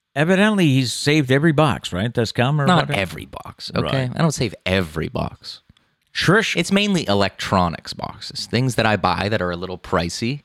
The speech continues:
Speaker 2: electronic-wise. I keep the box just in case.
Speaker 1: Mm-hmm.
Speaker 2: Just in case. I don't know what that case is, but just in case.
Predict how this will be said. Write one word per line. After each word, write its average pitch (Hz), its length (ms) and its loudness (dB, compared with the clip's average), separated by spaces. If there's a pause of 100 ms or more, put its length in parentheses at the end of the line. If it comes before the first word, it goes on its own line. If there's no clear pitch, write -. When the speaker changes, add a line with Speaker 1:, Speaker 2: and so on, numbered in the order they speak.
Speaker 2:
electronic-wise. 87 960 0
I 90 100 -4
keep - 260 -6
the 87 80 -4
box 87 560 0 (400)
just - 260 -10
in 147 80 -4
case. 160 380 -2
Speaker 1:
Mm-hmm. 139 380 0 (140)
Speaker 2:
Just - 240 -6
in 139 60 0
case. 147 340 -4 (120)
I 90 80 -2
don't 92 80 2
know 98 140 4
what 107 160 0
that 92 180 -4
case 117 300 -2
is, 104 200 -4
but - 160 -14
just - 240 -8
in 143 80 -2
case. 143 380 -8